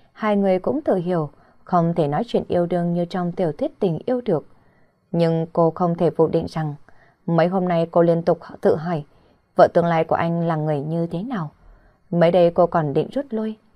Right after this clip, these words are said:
Một khi anh đã có đối tượng chính thức rồi, chỉ sợ cô muốn cũng không thể làm thư ký nữa.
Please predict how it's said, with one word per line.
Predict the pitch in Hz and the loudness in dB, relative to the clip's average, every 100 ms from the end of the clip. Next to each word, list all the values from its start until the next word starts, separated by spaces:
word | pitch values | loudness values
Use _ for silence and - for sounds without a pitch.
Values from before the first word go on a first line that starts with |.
| - _ _ - | -20 _ _ 0
Một | 170 135 | 2 2
khi | 165 | 2
anh | - 170 | 2 0
đã | 165 | 0
có | 165 | 0
đối | 180 226 | 0 0
tượng | 226 202 | 0 -2
chính | - 175 | -4 -4
thức | 311 | -6
rồi, | - 202 165 156 _ _ _ _ | -8 -8 -8 -10 _ _ _ _
chỉ | 240 | 4
sợ | 208 202 | 6 2
cô | - 269 | 2 0
muốn | 247 202 208 311 - | 0 0 -2 -6 2
cũng | 165 | 2
không | 196 175 | 4 -2
thể | 170 151 | 0 -2
làm | 147 139 - | -2 -4 -6
thư | 240 233 | -8 -4
ký | 190 | -4
nữa. | 196 202 254 | -2 -4 -10